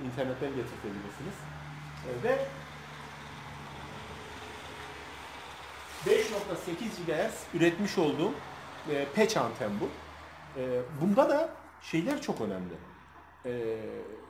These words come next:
işte bu P C B'nin seramik olması gerekiyor. Türkiye'de yok seramik P C B üreten yer. Yani üretim, e, neden üst seviyeli yok? Çünkü alt sanayisi yok. E, ben ama normal P C B'yi bu şekilde, e, ürettirdim.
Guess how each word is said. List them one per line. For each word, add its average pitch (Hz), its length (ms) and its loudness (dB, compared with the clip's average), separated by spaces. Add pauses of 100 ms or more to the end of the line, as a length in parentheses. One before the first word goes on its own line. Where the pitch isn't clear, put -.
(120)
işte 185 260 2
bu 220 80 0
P 196 180 0
C 190 240 -2
B'nin 196 260 2
seramik 180 520 6
olması 170 340 4
gerekiyor. 123 520 2 (460)
Türkiye'de 170 360 2
yok 214 260 6 (120)
seramik 135 460 4
P 127 100 0
C 127 240 0
B - 20 6
üreten 113 340 2
yer. 92 320 -4 (500)
Yani 139 160 0 (100)
üretim, 156 420 4 (360)
e, 127 160 2
neden 190 220 6
üst 196 200 0
seviyeli 123 400 4
yok? 214 220 4 (260)
Çünkü 185 320 0 (260)
alt 208 120 6
sanayisi 151 600 4
yok. 107 120 2 (580)
E, 117 40 -6 (560)
ben 208 220 2
ama 180 280 2
normal 180 320 4 (240)
P 170 100 2
C 160 200 -2
B'yi 175 160 2
bu 202 60 -2
şekilde, 131 540 0 (360)
e, 135 140 -2
ürettirdim. 180 580 0